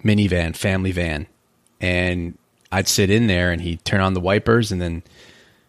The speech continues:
put the heat on to f-, to four and turn on the station to, you know, ninety-eight, whatever.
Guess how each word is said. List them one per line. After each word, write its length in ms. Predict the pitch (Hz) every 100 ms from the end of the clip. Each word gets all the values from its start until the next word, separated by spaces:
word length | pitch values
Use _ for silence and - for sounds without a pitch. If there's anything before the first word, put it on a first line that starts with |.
| _ _ _
put 160 | - 120
the 60 | 95
heat 240 | - 110
on 240 | 104 107
to 80 | 104
f-, 180 | 92 - - _
to 100 | -
four 500 | - - 104 107 123
and 160 | 92 87
turn 160 | 113
on 160 | 101 101
the 60 | 90
station 460 | - 92 - 95
to, 260 | - 95 95
you 80 | 90
know, 180 | 82 - _ _ _ _ _ _ _
ninety-eight, 500 | 101 98 98 98 95
whatever. 480 | 90 90 92 120